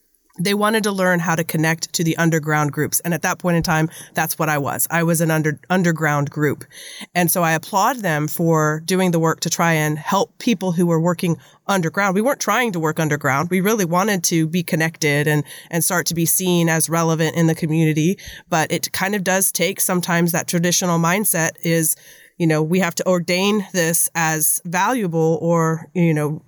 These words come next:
relevant before it actually becomes relevant. So that was an important step for us to just, you know, but it was just showing up. Like, there wasn't any intentionality behind it. It was just, like, happenstance,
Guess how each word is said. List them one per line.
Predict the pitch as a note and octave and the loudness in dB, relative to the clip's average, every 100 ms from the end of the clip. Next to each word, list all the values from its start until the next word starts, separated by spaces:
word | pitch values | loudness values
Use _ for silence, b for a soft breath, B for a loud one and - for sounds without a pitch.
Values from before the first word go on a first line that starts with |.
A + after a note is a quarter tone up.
| - | -6
relevant | F3 G3+ C#4 E3+ D#3+ - _ F3 | -2 0 0 0 0 -2 _ -4
before | F3 F#3 F3+ | -2 0 0
it | E3+ | 0
actually | D#3 - E3 D3 | -2 -2 0 0
becomes | D3 D#3+ D3+ | 0 -2 0
relevant. | D3+ D3+ C3 G2+ - B B B | 0 0 0 -2 -6 B B B
So | G3 | -2
that | C4+ | 0
was | C#4 | 0
an | A3+ | 0
important | G3 F3+ G3+ D3+ D#3+ | 0 0 0 0 -2
step | - F3+ - | -2 -2 -2
for | - D#3+ | -2 0
us | D#3 - | 0 0
to | D#3+ | -4
just, | D#3 D#3 - - | -2 -2 -2 -2
you | E3+ | -2
know, | |
but | D3+ E3 | 0 0
it | F#3 | 0
was | A#3 | 0
just | D#4 | 0
showing | - A3+ F#3+ | 0 2 2
up. | F#3 A#3 - | 0 0 0
Like, | F3+ F3 | -2 -2
there | - A3 | 0 0
wasn't | A#3 A3+ A3 | 2 2 2
any | G#3+ F#3+ | 2 2
intentionality | G#3 G3 F#3 F3+ G3+ F#3 D#3+ | 0 -2 0 0 0 0 -2
behind | D#3+ G#3 F3 | 0 0 0
it. | F#2+ | 0
It | |
was | A#2 E3+ | 0 0
just, | E3 - | 0 -2
like, | E3 - | -4 -6
happenstance, | - F3+ E3+ D#3 D#3 D3 - | -6 -2 -2 0 0 0 -2